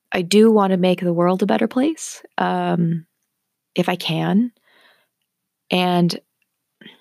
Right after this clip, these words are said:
even just today, I'm starting to develop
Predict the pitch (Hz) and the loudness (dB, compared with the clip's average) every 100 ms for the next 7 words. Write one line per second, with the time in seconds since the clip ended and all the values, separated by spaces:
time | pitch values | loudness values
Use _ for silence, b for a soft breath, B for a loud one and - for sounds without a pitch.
0 | - - 208 226 233 202 175 - - 175 | -20 -2 2 4 2 0 -4 -4 -4 -2
1 | 180 - 175 - 160 - 175 175 185 175 | -2 -2 -2 -4 -4 -2 0 2 0 -2
2 | - 180 175 175 180 175 165 | 0 -2 0 0 0 0 0